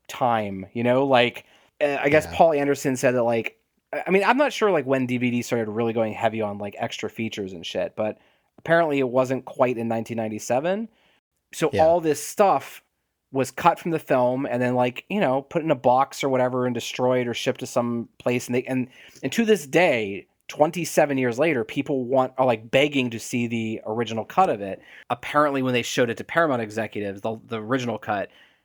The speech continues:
Speaker 1: apparently some people, like, passed out, which I don't know if that's really true or not. I
Speaker 2: That sounds apocryphal.
Speaker 1: I have such a hard time believing an adult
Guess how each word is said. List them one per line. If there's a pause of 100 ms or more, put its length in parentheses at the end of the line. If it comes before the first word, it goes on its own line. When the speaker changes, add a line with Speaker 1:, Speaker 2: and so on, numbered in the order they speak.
(140)
Speaker 1:
apparently
some
people,
like,
passed
out,
which
I
don't
know
if
that's
really
true
or
not.
I (280)
Speaker 2:
That
sounds
apocryphal.
Speaker 1:
I
have
such
a
hard
time
believing
an
adult